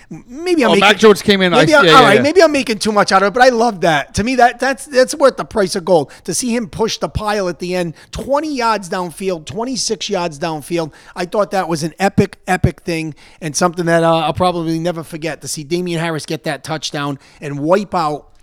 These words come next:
Speaker 1: wipe out the fumble from two weeks ago. I think, um,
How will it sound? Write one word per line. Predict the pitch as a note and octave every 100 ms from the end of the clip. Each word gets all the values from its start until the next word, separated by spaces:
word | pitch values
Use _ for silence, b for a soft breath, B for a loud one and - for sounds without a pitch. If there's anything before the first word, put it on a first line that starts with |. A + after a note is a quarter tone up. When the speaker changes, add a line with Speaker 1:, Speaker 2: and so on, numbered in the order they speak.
| _
Speaker 1:
wipe | C#3+ D#3+ G#3+ G#3+
out | F#3+ E3+ -
the | D#3
fumble | - E3 D#3
from | C3+ D3 C3+
two | E3
weeks | E3 C#3+
ago. | C#3 C#3+ C3+ b b
I | D#3+
think, | C#3+ E3 C#3
um, | D3+ C#3 C#3